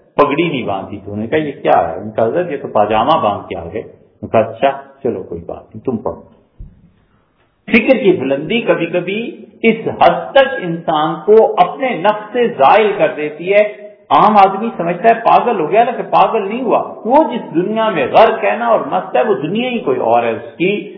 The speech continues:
وہ اتنا زیادہ آگے چلا جاتا ہے، اسی موقع پہ پہنچ کے خدا نخواستہ والعیاذ باللہ لوگ خودکشی بھی کر لیتے ہیں، کیونکہ اپنی بات کہنے کو کوئی ملتا نہیں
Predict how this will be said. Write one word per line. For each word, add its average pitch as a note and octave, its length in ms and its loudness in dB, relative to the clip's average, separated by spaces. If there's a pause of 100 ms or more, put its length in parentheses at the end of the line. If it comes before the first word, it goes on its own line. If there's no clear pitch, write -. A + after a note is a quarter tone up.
(160)
وہ E3+ 180 6
اتنا B3+ 460 0 (300)
زیادہ D3 640 6
آگے F#3 200 -2
چلا E3 200 0
جاتا D3 400 2
ہے، F#3+ 380 0 (100)
اسی D4 360 -2
موقع A3 300 2 (100)
پہ D3+ 60 -6 (100)
پہنچ D3 240 -6
کے C#3 80 -4
خدا B2 280 -2
نخواستہ G2+ 440 -6
والعیاذ G#2 340 -2
باللہ B2 440 0
لوگ A#2 120 -4 (100)
خودکشی - 380 -14
بھی A2 100 -12
کر F#2 160 -10
لیتے A2+ 340 -6
ہیں، E3 220 2 (280)
کیونکہ F#3+ 360 4
اپنی G#3+ 440 -2
بات C#3 480 2
کہنے E3+ 280 -4
کو - 160 -4
کوئی - 160 0
ملتا A#2+ 460 0
نہیں - 160 -8